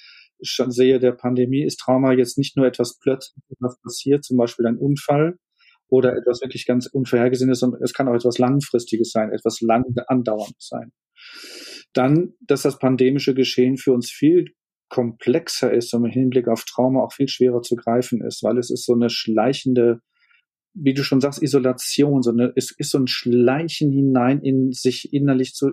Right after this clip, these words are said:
isolieren, sich zurückzuziehen, Kontakte einzuschlafen oder einschlafen zu lassen. Und ich glaub, wir kriegen das auch manchmal mit, wenn wir jetzt wieder versuchen, mit Menschen zusammenzukommen, dass wir dann sagen, "Huch, so viele Leute, äh, muss ich erst mal grad wieder"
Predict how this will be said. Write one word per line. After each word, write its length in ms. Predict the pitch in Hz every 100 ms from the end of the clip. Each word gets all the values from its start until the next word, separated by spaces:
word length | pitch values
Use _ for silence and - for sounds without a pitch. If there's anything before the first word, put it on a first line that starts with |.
| -
isolieren, 680 | 143 131 127 135 131 127 123 - - -
sich 220 | - 120
zurückzuziehen, 1080 | - 123 123 - 131 - 135 127 127 127 127 - - _ 185
Kontakte 840 | 139 127 127 131 - 139 131 -
einzuschlafen 1080 | - 127 127 - 139 123 117 120 - 123 123 - - - - -
oder 180 | 135 120
einschlafen 460 | 127 - 123 120
zu 160 | 127 -
lassen. 420 | 113 127 - 123
Und 340 | 113 113 113 -
ich 100 | -
glaub, 280 | 135 143 143
wir 100 | 139
kriegen 220 | - 139
das 120 | 135
auch 100 | 131
manchmal 300 | 127 127 135
mit, 280 | 127 127 - _ _ _ -
wenn 120 | 127
wir 80 | 127
jetzt 100 | 131
wieder 140 | 123
versuchen, 400 | 120 127 127 127
mit 140 | 123
Menschen 300 | 123 123 -
zusammenzukommen, 960 | 123 123 120 127 131 - 123 123 127 127 _ _ _ _ -
dass 180 | 120
wir 80 | 127
dann 140 | 120 123
sagen, 260 | 117 113 -
"Huch, 240 | 165 - _
so 120 | -
viele 220 | 131 123 110
Leute, 440 | 110 127 - 170 -
äh, 420 | 147 123 117 107
muss 240 | 117 120 -
ich 80 | 120
erst 140 | -
mal 40 |
grad 160 | 120 113
wieder" 220 | 117 113